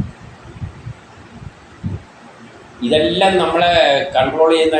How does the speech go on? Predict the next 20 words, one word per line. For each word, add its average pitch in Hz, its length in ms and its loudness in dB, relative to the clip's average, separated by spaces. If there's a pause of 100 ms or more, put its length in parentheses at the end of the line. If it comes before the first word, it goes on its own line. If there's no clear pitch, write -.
(140)
പരു-, 156 320 0
മരുത്തുക്കൾ 180 500 0
എന്താണെന്നല്ല 175 580 2
നമ്മൾ 156 220 -2
അടുത്ത് 151 460 -2
തന്നെ, 156 300 -4 (1040)
ഇതിനെയെല്ലാം 139 640 0 (360)
അടുത്ത് 156 440 -4
തന്നെ 147 240 0
നമ്മൾ 120 240 -6
മനസ്സിലാക്കും 110 720 -6 (220)
വേദപഠന 110 640 0
ക്ലാസ്സുകളിലൂടെ. 92 840 -12 (640)
പ്രപഞ്ചഘടനയായിട്ട് 175 1300 2
മന-, 139 320 -2
ബ-, 123 180 -2
ബന്ധപ്പെട്ട 127 520 -4 (140)
കാര്യമാണ് 113 560 -4
ഈ 113 140 -12
മരുത്തുക്കൾ. 98 640 -16